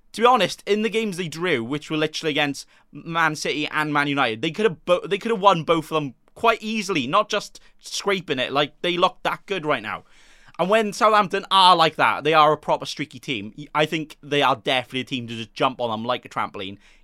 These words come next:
get on them. Che Adams would probably be my best bet, 'cause not only do they have a double here, longer term, if you keep them or wild card in or not free it in or whatever, they then have Watford, Burnley, Le-, Leeds next. We'll get into Leeds and Bielsa, rest in peace, so, so sad.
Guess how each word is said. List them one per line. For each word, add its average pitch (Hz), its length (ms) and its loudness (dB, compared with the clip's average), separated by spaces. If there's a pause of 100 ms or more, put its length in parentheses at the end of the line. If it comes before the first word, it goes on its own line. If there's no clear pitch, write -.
get 131 160 0
on 110 140 -2
them. 95 260 -8
Che 175 280 0
Adams 143 480 2 (200)
would 127 140 -14
probably 135 400 2
be 131 220 -4
my 120 400 -4
best 113 340 -6
bet, 104 240 -4
'cause 143 140 -10
not 202 100 6
only 196 160 2
do 151 100 -10
they 151 120 2
have 143 80 2
a 123 40 -12
double 120 260 -2
here, 120 440 -4 (420)
longer 202 400 2
term, 165 280 -4
if 170 100 -8
you 165 60 -10
keep - 220 -14
them 180 240 -2
or 147 120 0
wild 160 240 4
card 160 240 2
in 151 100 -2
or 143 60 -2
not 151 200 -2
free 160 180 -6
it 143 60 -6
in 147 60 -8
or 147 80 -2
whatever, 151 480 2 (280)
they 156 100 -4
then 185 200 2
have 160 200 4
Watford, 190 520 2
Burnley, 160 420 -2
Le-, 175 300 0
Leeds 185 460 -6
next. - 460 -6 (120)
We'll 143 140 -4
get 170 180 0
into 156 180 -6
Leeds 135 260 -2
and 131 100 -10
Bielsa, 127 400 -2
rest 120 220 -6
in 120 80 -14
peace, 120 200 -16
so, 107 280 -18
so - 400 -18
sad. 117 260 -10